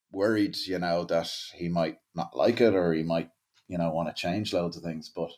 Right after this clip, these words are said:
the only change Damo had was, "You have to put a shot of my other brother in." <laughs> 'Cause,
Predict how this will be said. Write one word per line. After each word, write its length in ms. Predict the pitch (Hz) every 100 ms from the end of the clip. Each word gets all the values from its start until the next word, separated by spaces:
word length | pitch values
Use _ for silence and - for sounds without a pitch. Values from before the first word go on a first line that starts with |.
| _ _ - _ _ _ -
the 120 | 101
only 240 | 131 147 139
change 380 | 135 120 110
Damo 340 | 110 101 101 90
had 340 | 95 95 92
was, 280 | 82 80 -
"You 80 | 87
have 160 | 90 -
to 80 | 110
put 140 | 110
a 40 |
shot 240 | 101 117 95
of 80 | 90
my 100 | 110
other 220 | 120 107
brother 340 | 104 92 85
in." 260 | 85 85 85 _ -
<laughs> 380 | - - -
'Cause, 580 | - - 220 - 160 -